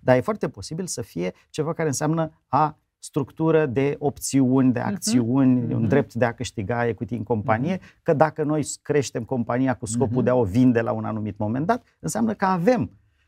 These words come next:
Speaker 1: această chestie care valorează niște bani. Dacă noi creștem compania cu s-, niciun scop, s-ar putea să nu avem nimic de oferit acolo și atunci, alternativ, doar cash-ul să fie cel
Speaker 2: Și aici
Speaker 1: care
Speaker 2: trebuie să mai
Speaker 1: oferim.
Speaker 2: acționăm cumva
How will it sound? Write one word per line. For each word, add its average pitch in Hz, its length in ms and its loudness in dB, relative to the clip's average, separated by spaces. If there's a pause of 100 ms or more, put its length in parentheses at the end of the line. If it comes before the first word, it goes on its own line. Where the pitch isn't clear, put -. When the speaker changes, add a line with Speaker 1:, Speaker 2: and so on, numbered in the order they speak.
(320)
Speaker 1:
această 131 760 0
chestie 208 280 -2
care 202 180 0
valorează 196 420 0
niște 185 240 -4
bani. 156 220 4
Dacă 123 140 0
noi 139 80 0
creștem 143 240 -2
compania 143 420 2
cu - 120 -6
s-, - 160 -12
niciun 139 300 2
scop, - 380 0 (640)
s-ar - 180 2
putea 220 140 0
să 233 100 0
nu 240 80 2
avem 240 180 2
nimic 254 280 2
de 196 80 4
oferit 156 320 0
acolo 185 240 -4
și 170 80 -8
atunci, 165 160 -8
alternativ, 143 560 -2
doar - 140 -6
cash-ul 110 300 -6
să 107 120 -18
fie 104 220 -10
cel 95 140 -14
Speaker 2:
Și 101 120 -2
aici 127 180 6
Speaker 1:
care 160 120 -6
Speaker 2:
trebuie 139 220 2
să 120 120 -2
mai 127 120 0
Speaker 1:
oferim. 123 120 0
Speaker 2:
acționăm 139 360 0
cumva 127 720 2